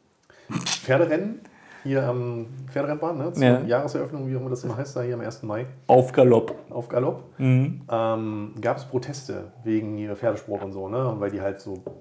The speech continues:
Speaker 1: mies behandelt werden, die Tiere. Und wenn, äh, denen dann was passiert, dann ist halt auch scheiße, ne? Dann werden die, glaub ich, auch, äh, relativ schnell geschlachtet und so Späße.
Speaker 2: Mhm.
Speaker 1: Und dann gab's diesen Protest gegen Pferdesport und alles, was
Speaker 2: Mhm.
Speaker 1: damit zu tun hat.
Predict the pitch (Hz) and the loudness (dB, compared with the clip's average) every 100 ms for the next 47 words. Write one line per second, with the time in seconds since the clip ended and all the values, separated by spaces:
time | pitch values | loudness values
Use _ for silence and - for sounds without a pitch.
0 | - 127 113 104 101 113 101 101 101 117 | -14 -10 -8 -8 -8 -8 -6 -8 -10 -10
1 | 104 101 98 95 101 98 98 98 - - | -8 -8 -8 -10 -10 -10 -12 -14 -16 -12
2 | 104 92 95 92 - - 120 110 101 98 | -12 -10 -8 -8 -10 -6 -4 -4 -6 -12
3 | - 107 - - - - 113 110 101 101 | -12 -14 -14 -16 -18 -14 -14 -14 -14 -14
4 | 107 123 - 110 - _ - - - _ | -14 -16 -16 -18 -20 _ -20 -20 -20 _
5 | 107 107 127 127 - 127 110 107 113 - | -4 2 2 2 -6 -4 -2 -2 -4 -4
6 | 113 101 101 - 123 123 147 - - - | -6 -6 -10 -6 -6 -4 -6 -8 -4 2
7 | 123 131 - 123 123 131 139 135 120 110 | 4 2 -2 -2 0 0 -4 -8 -8 -8
8 | 107 - 156 - - - _ _ _ 123 | -8 -8 -8 -8 -12 -20 _ _ _ -4
9 | 143 143 139 135 - _ _ _ - 113 | -2 -2 -6 -10 -18 _ _ _ -6 -4
10 | 117 - 175 - 98 95 90 - 139 - | -4 -4 -2 -4 -6 -8 -6 -4 -4 -4
11 | - 165 180 180 | -4 0 0 -2